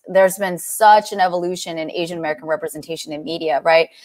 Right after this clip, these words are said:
And I think that experience of seeing what it was like when we first started in two thousand, you know,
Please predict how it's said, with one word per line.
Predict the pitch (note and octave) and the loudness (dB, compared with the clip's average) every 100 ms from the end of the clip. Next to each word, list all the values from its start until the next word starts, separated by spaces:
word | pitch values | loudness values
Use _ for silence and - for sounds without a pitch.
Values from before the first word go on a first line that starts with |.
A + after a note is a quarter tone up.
| - - | -6 0
And | F3+ | 2
I | |
think | F3+ G3+ G3 | 2 0 4
that | F#3+ | 4
experience | F#3 - - F3+ F#3 F3+ E3+ - | 4 -2 0 4 6 4 2 4
of | E3+ D#3+ - | 4 4 -4
seeing | - G3 F#3 | -4 -2 4
what | G3+ | 4
it | G#3+ | 6
was | F#3 F3 | 4 4
like | F3 F3 | 2 2
when | E3+ | -4
we | E3 | -6
first | E3+ E3 | -6 -6
started | - F3 E3+ | 0 0 2
in | D#3+ | -2
two | - D#3+ | -4 -4
thousand, | E3 E3 F#3+ F3 D#3 | 4 6 6 2 0
you | D#3+ | 0
know, | D#3+ | 0